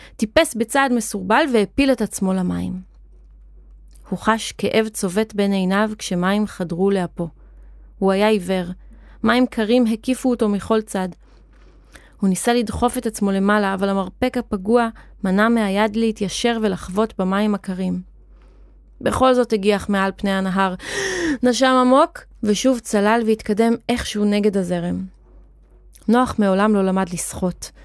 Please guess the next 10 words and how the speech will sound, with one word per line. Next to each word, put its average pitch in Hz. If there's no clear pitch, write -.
מקורות 220
מים 233
לא 220
היו 233
נפוצים 226
בחיי 190
הנדודים 208
שלו 196
ושל 202
הקוסמת. 185